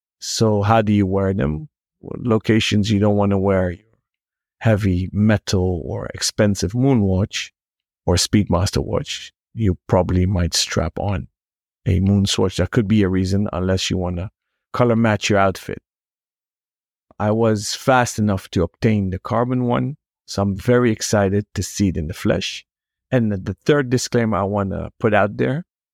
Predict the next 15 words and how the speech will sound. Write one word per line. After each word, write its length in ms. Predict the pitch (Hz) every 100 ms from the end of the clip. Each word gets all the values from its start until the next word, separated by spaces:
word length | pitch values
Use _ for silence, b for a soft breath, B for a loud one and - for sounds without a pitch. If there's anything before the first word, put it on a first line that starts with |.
| _ _ _ -
I 380 | 120 123 120 - 110
did 200 | 110 113
not 260 | 120 120 - _ -
think 240 | 113 107
one 300 | 131 127 117
split 360 | 104 - 101 -
second 480 | - 104 - 85 -
about 320 | - 95 92
the, 100 | 98
the 180 | 90 95
Bethune 640 | 95 104 - 135 120 95 95 _ _ _ _ -
Dream 220 | 117 127
Watch. 500 | 127 185 - - - _ _ _ _ _ _
Strangely 640 | - - - 127 131 113 117
enough, 440 | 117 120 - -